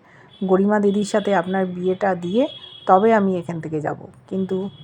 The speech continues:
আরণ্যক বুঝতে পারছে যে খুব বড় ভুল হয়ে যাচ্ছে। যদি রোশনা এখান থেকে চলে যায়, ওর লাইফ রিস্ক আছে, সেই জন্যই ও তড়িঘড়ি বিয়েটা করতে চেয়েছিল। ওখানে আছে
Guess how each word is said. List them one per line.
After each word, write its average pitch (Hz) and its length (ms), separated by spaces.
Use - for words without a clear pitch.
আরণ্যক 190 440
বুঝতে 180 320
পারছে 185 500
যে 190 200
খুব 202 240
বড় 185 220
ভুল 170 320
হয়ে 170 140
যাচ্ছে। - 400
যদি 202 280
রোশনা 214 320
এখান 196 240
থেকে 190 200
চলে 170 260
যায়, 175 260
ওর 180 180
লাইফ 170 420
রিস্ক 160 320
আছে, - 280
সেই 180 140
জন্যই 202 320
ও 190 120
তড়িঘড়ি 185 460
বিয়েটা 165 320
করতে 165 300
চেয়েছিল। - 420
ওখানে 180 420
আছে 180 460